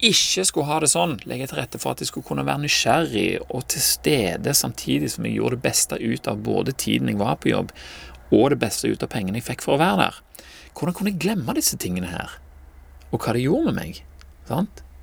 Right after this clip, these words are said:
Hvor-, hvorfor er det sånn? Men vi trenger jo ikke se lenger enn til aksjemarkedet for å skjønne det. Altså, hver gang det er krakk, så er det dommedagsstemning, og det kommer ut av det blå. Samtidig så skjer det så regelmessig at en <laughs> bør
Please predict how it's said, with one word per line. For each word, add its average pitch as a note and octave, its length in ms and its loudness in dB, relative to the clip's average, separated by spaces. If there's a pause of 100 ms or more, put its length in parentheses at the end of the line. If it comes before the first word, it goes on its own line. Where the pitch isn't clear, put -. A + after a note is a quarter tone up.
(420)
Hvor-, F#3 160 0
hvorfor A3 240 0
er C#4 160 4
det - 80 0
sånn? - 220 -4 (580)
Men E3+ 100 4
vi F3+ 80 0
trenger C3 180 2
jo - 80 0
ikke - 120 4
se B2+ 140 0
lenger A#2 280 -4
enn A2 120 -6
til - 100 -8
aksjemarkedet - 640 -6
for - 100 -6
å - 60 -4
skjønne - 320 -6
det. G3 100 -4
Altså, C#3+ 240 -2
hver D#3+ 320 0
gang C#3+ 160 0
det C#3 80 0
er B2+ 80 -4
krakk, - 240 -6
så - 140 -4
er F#2+ 80 0
det - 100 -2
dommedagsstemning, C3 880 0
og A2 80 0
det - 80 -4
kommer G2+ 240 0
ut - 140 -2
av G#2 80 0
det G2 80 0
blå. - 160 -2 (600)
Samtidig D#3 520 4 (180)
så - 100 -14
skjer C#3 280 -2
det C3+ 80 -4
så A2+ 180 2
regelmessig A#2+ 680 0
at - 160 -6
en A2+ 160 -2
<laughs> - 20 -6
bør D#3+ 280 2